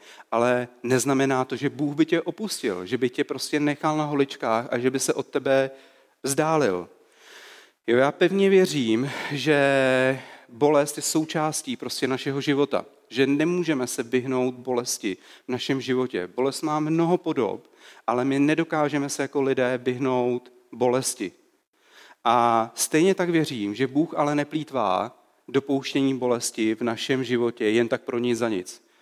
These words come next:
Že by si říkal, jako úplně by si tleskal a říkal by si: „To je pěkný, jak trpí ten člověk, to je jako bomba, to je super, tyjo,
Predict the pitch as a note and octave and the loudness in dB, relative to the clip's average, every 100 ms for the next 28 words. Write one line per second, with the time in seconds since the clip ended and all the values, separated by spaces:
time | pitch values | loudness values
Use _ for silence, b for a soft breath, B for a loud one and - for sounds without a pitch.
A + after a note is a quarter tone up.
0 | b - A2+ B2+ A#2+ A#2+ A#2 A#2 - - | b -8 2 4 6 6 4 -2 -12 -12
1 | A2 A2+ A2+ G#2+ G2+ G#2+ A2 b b b | -12 -8 -2 0 0 0 -6 b b b
2 | b A#2 - A#2 A2+ B2 A#2 A#2 A2+ A#2 | b -14 -6 -4 -2 0 0 0 -4 -4
3 | A#2+ - B2+ A2 A#2+ A2+ G#2+ - A2+ - | -6 -4 -6 -8 -4 -4 -4 -6 -8 -6
4 | A#2+ G#2 - G2 A2+ G2+ G2 _ - C3 | -4 -4 -6 -6 -4 -2 -4 _ -8 -8
5 | - A2 F#2 A2 G2+ - G#2+ G2 F#2 - | -8 -16 -14 -12 -12 -10 -8 -8 -10 -6
6 | G#2+ G#2 - G#2+ G#2+ A2 G2 G2 A2+ G2+ | -4 -4 -6 -8 -6 -6 -6 -6 -4 -4
7 | - - B2+ - A#2 - G#2 | -6 -8 -10 -12 -10 -4 -4